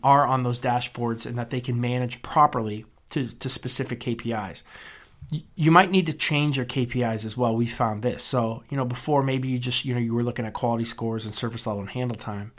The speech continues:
Well, you might need to add some productivity things in there now, right? And some of those things include occupancy and, like I said, your,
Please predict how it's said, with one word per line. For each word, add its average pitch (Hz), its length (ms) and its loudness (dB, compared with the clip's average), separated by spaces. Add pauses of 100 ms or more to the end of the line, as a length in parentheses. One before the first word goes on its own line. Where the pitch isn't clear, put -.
(420)
Well, 139 120 4
you 147 80 4
might 156 180 4
need 160 160 2
to - 160 0
add 135 240 2
some 127 240 0
productivity 135 720 0
things 113 320 -4
in 104 100 -4
there 98 160 -4
now, 87 300 -12 (720)
right? 113 180 -6
And 127 120 -4
some 135 160 0
of 135 100 2
those 127 160 0
things 123 260 0
include 120 640 0 (300)
occupancy 110 920 -4 (380)
and, 110 240 -4
like 113 160 -6
I 117 60 -4
said, 110 340 -4
your, 107 340 -6